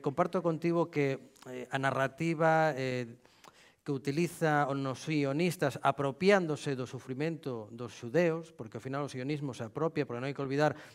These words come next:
que hai movimientos de xudeos en Norteamérica moi grandes en contra dos sionistas,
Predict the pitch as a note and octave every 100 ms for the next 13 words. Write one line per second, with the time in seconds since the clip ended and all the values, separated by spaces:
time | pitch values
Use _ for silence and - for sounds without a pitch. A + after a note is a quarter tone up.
0 | - D3 D#3 D3+ C#3 C3 C#3+ E3 D#3+ D#3+
1 | B2+ B2+ C3 B2 D#3 D3+ C3+ C3 B2 B2+
2 | C#3 D3+ C#3+ - B2+ - - - D3 E3+
3 | F#3 D#3+ E3 D3+ C3 - C3 B2+ E3 E3
4 | B2+ A2 G#2 A2 - B2 D3 E3 - E3
5 | D#3 -